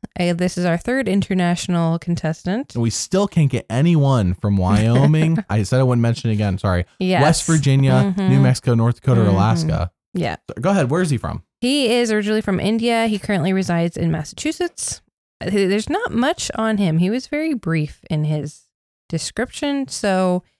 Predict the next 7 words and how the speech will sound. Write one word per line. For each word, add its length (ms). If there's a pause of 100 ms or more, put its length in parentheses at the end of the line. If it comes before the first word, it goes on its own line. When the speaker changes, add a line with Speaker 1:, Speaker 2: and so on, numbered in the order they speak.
(500)
Speaker 1:
he, 680
his 240
fun 280
fact 340
was 160
that 260
he's 400